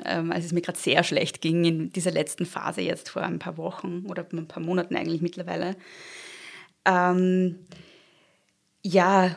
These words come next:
unterschiedlich. Ähm, ich glaub, also es gibt, äh, glaub ich, sehr viel, also sehr viele Menschen, glaub ich, wollen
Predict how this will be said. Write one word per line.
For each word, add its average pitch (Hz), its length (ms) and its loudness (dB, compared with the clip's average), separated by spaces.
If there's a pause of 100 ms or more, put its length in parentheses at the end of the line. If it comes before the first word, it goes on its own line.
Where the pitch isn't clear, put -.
(120)
unterschiedlich. 226 840 4 (320)
Ähm, 185 600 6
ich - 180 -6
glaub, 190 420 0 (960)
also 202 180 4
es 220 160 2
gibt, - 320 -4
äh, - 140 -6 (1120)
glaub 196 160 0
ich, 202 120 -8
sehr - 280 -4
viel, - 240 -8
also 196 160 0
sehr 208 240 2
viele 226 200 -2
Menschen, 190 360 -2
glaub 185 160 2
ich, 165 180 -6
wollen 185 720 6